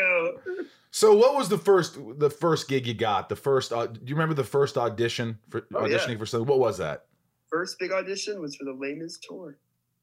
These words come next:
Speaker 2: The first audition you ever auditioned for was the Les Mis tour.
Speaker 1: I didn't get it. I did not get it. This was when the tour started. It was the twenty-fifth anniversary tour. They announced the tour after the concert that they held.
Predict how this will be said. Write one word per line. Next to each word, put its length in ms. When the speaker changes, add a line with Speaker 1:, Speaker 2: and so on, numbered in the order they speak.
Speaker 2:
The 140
first 540
audition 580
you 140
ever 300
auditioned 420
for 160
was 120
the 100
Les 180
Mis 240
tour. 420
Speaker 1:
I 180
didn't 260
get 180
it. 180
I 100
did 220
not 220
get 160
it. 180
This 160
was 140
when 120
the 80
tour 280
started. 640
It 60
was 160
the 80
twenty-fifth 460
anniversary 520
tour. 320
They 160
announced 460
the 80
tour 480
after 320
the 80
concert 520
that 140
they 100
held. 440